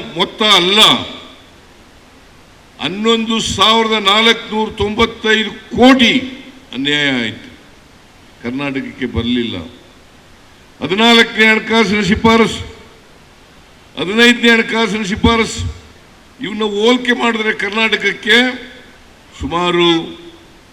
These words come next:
ಒಂದು ಲಕ್ಷದ ಎಂಬತ್ತಾರು ಸಾವಿರ ಕೋಟಿ ಕರ್ನಾಟಕಕ್ಕೆ ಅನ್ಯಾಯ ಆಯ್ತು.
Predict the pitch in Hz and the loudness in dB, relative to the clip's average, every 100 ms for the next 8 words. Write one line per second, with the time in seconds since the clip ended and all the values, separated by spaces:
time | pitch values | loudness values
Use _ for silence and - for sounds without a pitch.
0 | - - - - - - - - - - | -20 -20 -20 -20 -20 -20 -20 -20 -20 -10
1 | 113 160 185 185 180 170 - 190 185 180 | -4 -4 0 2 2 0 -2 -4 0 0
2 | 175 165 165 175 190 185 185 185 180 165 | 2 0 -2 -2 -2 -2 -2 0 2 -2
3 | - 170 190 208 196 196 196 180 - - | -2 0 2 4 4 4 2 0 -8 -18
4 | - - 226 277 277 - - - - - | -16 -4 4 4 6 2 0 -8 -16 -20
5 | - - - - - - 139 156 147 139 | -20 -20 -20 -20 -18 -14 -12 -10 -10 -8
6 | 135 147 143 127 127 123 113 98 - | -10 -10 -10 -8 -8 -8 -10 -14 -20